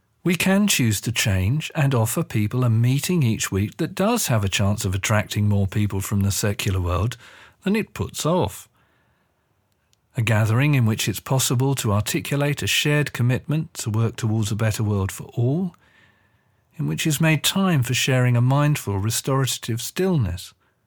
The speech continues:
time to listen to uplifting, beautiful music,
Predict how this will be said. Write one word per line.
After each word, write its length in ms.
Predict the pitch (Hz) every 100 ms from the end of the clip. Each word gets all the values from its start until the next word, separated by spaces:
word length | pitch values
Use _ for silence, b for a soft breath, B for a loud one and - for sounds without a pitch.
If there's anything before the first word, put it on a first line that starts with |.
| _ _ _ _ -
time 280 | 104 104
to 120 | 107 127
listen 320 | 156 - 117
to 160 | 113
uplifting, 540 | 107 113 139 - 110 101
beautiful 440 | 120 127 113 117
music, 560 | 113 147 160 117 92